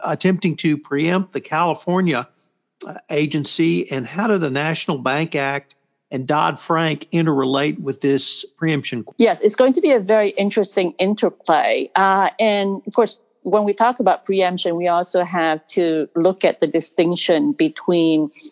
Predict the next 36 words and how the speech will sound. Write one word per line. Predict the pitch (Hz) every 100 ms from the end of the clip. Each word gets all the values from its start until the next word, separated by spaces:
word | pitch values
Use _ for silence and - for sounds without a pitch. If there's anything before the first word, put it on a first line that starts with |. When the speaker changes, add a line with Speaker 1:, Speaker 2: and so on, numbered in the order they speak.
| _ -
Speaker 2:
the | 170
national | 170 175 180 185 185 160
banks, | 160 151 - - - - - - _ -
um, | 180 165 151 -
and, | 170 - - -
and | 185 180 170 160 151 -
the | 180 165
state | - 202 180 -
chartered | - 175 165 151 -
banks, | - - -
for | 160
example. | 143 - 151 135 147
And, | 156 185 -
you | 247
know, | 196 -
really, | 202 202 185 170 - - - -
uh, | 180 175 165 156 - 170 156 -
it | - -
goes | 190 180
back | 175 170
to | 180
the | 170
National | 160 156 160 - 156
Bank | 139 165 160 -
Act, | 156 156 -
as | 170 165
you | 165
mentioned, | 160 156 156 - 165 160 156 -
where | 160 170 160
the | 156
National | 156 156 - 147
Bank | 165 160 160
Act | - 151 - -
does | 160 160 147
establish, | 139 - - 156 151 160 160 - - - _ _ -
uh, | 165 151